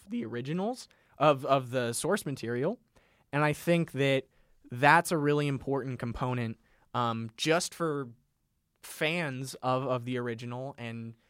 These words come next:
people that are interested in seeing this movie, um, just not from a, from a connoisseur standpoint, but I think on a just enjoyable, you know, grandiose spectacle level,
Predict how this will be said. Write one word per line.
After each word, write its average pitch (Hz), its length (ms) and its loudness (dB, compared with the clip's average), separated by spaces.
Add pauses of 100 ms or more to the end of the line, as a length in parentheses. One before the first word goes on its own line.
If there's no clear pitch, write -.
(180)
people 151 340 -4
that 131 260 -2 (360)
are 135 140 2
interested 131 460 -4
in 123 100 -6
seeing 127 300 -6
this 127 160 -6
movie, 123 480 -4 (340)
um, 113 420 -2
just - 420 -4 (460)
not 185 260 2
from 160 200 -2
a, 139 240 0
from 139 180 -4
a 120 140 -4 (100)
connoisseur 160 600 0
standpoint, 123 680 -4 (300)
but 143 120 0
I 143 80 2
think 156 260 -2 (100)
on 139 220 2
a 127 400 -2 (640)
just - 380 0 (120)
enjoyable, 131 960 -2 (540)
you 120 140 -4
know, 113 340 -4
grandiose 131 1080 -2
spectacle 127 800 -2
level, 131 460 2